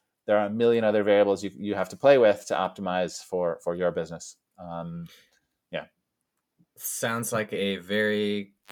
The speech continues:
Speaker 2: complicated type of calculus for, uh,
Speaker 1: Uh,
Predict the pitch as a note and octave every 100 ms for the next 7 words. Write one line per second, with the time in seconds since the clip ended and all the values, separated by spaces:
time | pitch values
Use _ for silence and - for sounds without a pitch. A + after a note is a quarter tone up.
0 | G2+ - G2+ G#2 G#2+ F#2+ F2 - G#2 F#2+
1 | F#2+ F#2+ G#2 - G1+ - - - - F2
2 | E2 D2+ C#3 B2